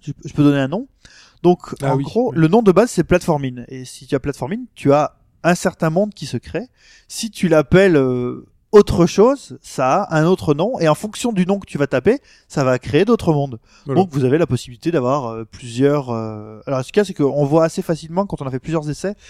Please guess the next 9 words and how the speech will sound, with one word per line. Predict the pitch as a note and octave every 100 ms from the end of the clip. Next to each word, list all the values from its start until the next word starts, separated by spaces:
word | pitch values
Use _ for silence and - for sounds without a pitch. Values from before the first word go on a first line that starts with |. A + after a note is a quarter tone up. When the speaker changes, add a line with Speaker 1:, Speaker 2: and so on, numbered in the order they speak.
| - -
Speaker 1:
les | C#3+
briques | C#3 D3+ G3 - - -
de | C3+
base | C3+ D3+ F#3 C#3+ A#2
qui | - C3+
constituent | D3+ D3 - C3+ - F3
les, | C#3+ B2 A#2 A2 A2+ B2 B2
les | B2+ C#3
niveaux. | C#3 A#2